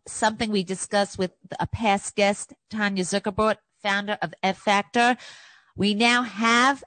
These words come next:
the vegan kosher protein powder that you can get through her website, and that is my recommendation for the week. It is really delicious, healthy,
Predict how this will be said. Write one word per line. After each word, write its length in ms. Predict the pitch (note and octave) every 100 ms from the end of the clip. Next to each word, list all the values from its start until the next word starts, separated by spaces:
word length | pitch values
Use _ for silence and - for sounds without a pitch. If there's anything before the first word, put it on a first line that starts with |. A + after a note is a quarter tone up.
| _
the 280 | D#3 F3 G3
vegan 720 | D#3+ G3+ B3+ A3+ C4+ C#4 D4+ - _ -
kosher 800 | - B3 A#3 B3 - C4 C4 C#4 _ _ _ -
protein 560 | C4 B3+ C4+ C4 G#3 G3
powder 640 | G#3+ D#3+ D#3 D#3 F3+ F#3+ - -
that 220 | F#3 -
you 120 | G3+
can 220 | G3+ F#3+
get 300 | F#3+ A3+ A#3+
through 140 | A#3+ B3
her 120 | A#3+
website, 720 | A#3 G#3 F3+ - G3 G3+ A#3 _ F3
and 160 | F3+
that 160 | E3+ E3
is 160 | E3
my 260 | E3 F#3 G3+
recommendation 920 | G3+ G3+ - G3 F3+ F#3 F3+ - F3+
for 100 | F3
the 100 | E3
week. 440 | D#3 E3+ B2+ _ _ - _ _ -
It 160 | F#3
is 240 | G#3 F#3 F#3
really 580 | G#3 A#3+ A#3 A#3 A3+ - _
delicious, 840 | - F#3+ F#3+ G#3+ - C#4 D4 - - _ _ _
healthy, 760 | - A3 G#3+ A3+ - B3+ B3 B3